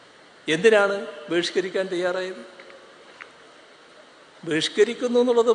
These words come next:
മാത്രമല്ല, എന്തൊരു പ്രകോപനപരമായ നിലയാണ് സ്വീകരിച്ചിരുന്നത്.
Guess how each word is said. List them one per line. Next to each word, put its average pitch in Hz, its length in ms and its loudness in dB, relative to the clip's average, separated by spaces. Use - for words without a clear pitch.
മാത്രമല്ല, 190 420 2
എന്തൊരു 147 440 2
പ്രകോപനപരമായ 170 920 0
നിലയാണ് 160 480 -2
സ്വീകരിച്ചിരുന്നത്. 175 720 -8